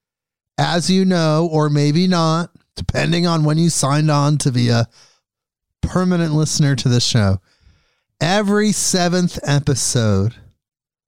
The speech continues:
so we one, two, three, four, five, six, seven,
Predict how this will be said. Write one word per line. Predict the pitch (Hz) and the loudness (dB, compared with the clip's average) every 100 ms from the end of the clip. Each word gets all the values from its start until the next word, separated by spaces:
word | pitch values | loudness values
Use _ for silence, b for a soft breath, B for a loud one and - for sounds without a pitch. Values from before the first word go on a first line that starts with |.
| _ _ | _ _
so | _ | _
we | 98 | -6
one, | 85 101 151 | -4 -2 -2
two, | - 135 | 0 -2
three, | - 139 | 0 -2
four, | 131 139 131 | 0 -2 -2
five, | 143 127 - | -2 -2 -2
six, | 135 120 - - - _ _ _ _ _ _ | -2 -2 -4 -12 -14 _ _ _ _ _ _
seven, | _ - - 160 180 151 117 120 | _ -10 -4 -2 0 2 2 0